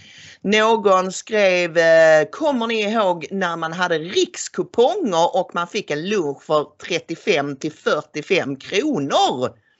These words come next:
Det kommer du ihåg, Ingrid? Det var ju nämligen så att man fick liksom köpa ett sånt där häfte av arbetsgivaren, eller de drog det på lönen.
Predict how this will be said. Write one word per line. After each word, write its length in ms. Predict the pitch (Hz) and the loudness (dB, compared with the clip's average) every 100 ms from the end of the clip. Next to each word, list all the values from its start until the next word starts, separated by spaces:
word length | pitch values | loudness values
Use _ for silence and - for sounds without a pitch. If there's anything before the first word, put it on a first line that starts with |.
| _ _ - - _ _ _ _ | _ _ -20 -20 _ _ _ _
Det 80 | 196 | 0
kommer 180 | 285 | 0
du 200 | 330 349 | 2 2
ihåg, 180 | 320 254 | 4 2
Ingrid? 360 | 190 151 135 147 | -2 -4 -6 -6
Det 60 | |
var 140 | 190 240 | -6 -4
ju 60 | |
nämligen 320 | 220 240 233 214 | -4 -6 -6 -6
så 100 | 226 | -4
att 140 | 202 | -4
man 120 | 190 | -4
fick 280 | 190 185 - | -4 -6 -6
liksom 300 | 170 180 185 | -10 -10 -10
köpa 400 | 196 202 254 156 | -4 -4 0 0
ett 100 | 143 | -2
sånt 120 | 208 | -4
där 120 | 285 | -4
häfte 300 | 190 220 - | -2 -4 -4
av 140 | 160 165 | -4 0
arbetsgivaren, 640 | 226 196 - 135 123 135 | -2 -4 -6 -8 -8 -8
eller 160 | 147 147 | -6 -6
de 140 | 147 | -6
drog 340 | 139 - 156 139 | -6 -2 -2 -2
det 100 | 139 | -6
på 100 | 170 | -4
lönen. 680 | 165 185 120 - - 185 | 0 0 -2 -8 -8 -6